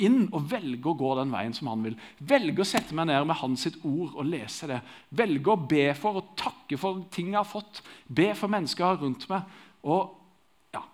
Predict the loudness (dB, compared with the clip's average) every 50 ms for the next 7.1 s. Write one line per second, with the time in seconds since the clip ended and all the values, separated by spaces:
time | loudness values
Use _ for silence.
0 | _ _ -4 -4 -2 -2 -2 -2 -2 -2 -2 -2 -4 -4 -4 -2 -2 -4 -6 -10
1 | -18 -20 -20 -20 _ _ _ -12 -6 -4 -2 -2 -2 -4 -4 -4 -6 -6 -4 -2
2 | 0 0 0 0 -2 -4 -8 -14 -20 -20 -20 _ _ -14 -8 -4 -2 -2 -2 -4
3 | -8 -14 -20 _ _ _ _ _ _ _ _ _ _ _ -18 -16 -10 -6 -6 -4
4 | -2 -2 -2 0 0 -2 -2 -4 -4 -6 -6 -6 -8 -8 -8 -8 -6 -6 -6 -6
5 | -8 -8 -10 -10 -10 -12 -14 -18 _ _ _ _ _ _ _ -12 -8 -6 -2 -2
6 | 0 0 0 0 -2 0 0 0 0 0 -2 -2 -2 0 0 0 0 2 2 2
7 | 2 2